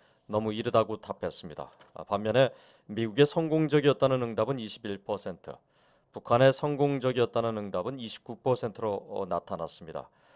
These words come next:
앞서 미국의 많은 전문가들은 트럼프 대통령이 김정은 국무위원장에게 너무 많이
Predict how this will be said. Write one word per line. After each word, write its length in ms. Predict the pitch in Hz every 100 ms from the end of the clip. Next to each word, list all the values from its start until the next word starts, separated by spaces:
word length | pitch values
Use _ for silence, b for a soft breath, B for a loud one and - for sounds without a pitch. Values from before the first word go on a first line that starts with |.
| b b
앞서 220 | - - 139
미국의 300 | 123 127 147
많은 340 | 110 127 143
전문가들은 680 | 131 127 127 120 123 107 113
트럼프 280 | - 139 -
대통령이 580 | 123 - 117 117 120 -
김정은 520 | 131 127 131 127 110
국무위원장에게 960 | - 131 135 123 117 113 107 104 92 - b b b
너무 320 | 90 92 135
많이 500 | 123 90 107 135 123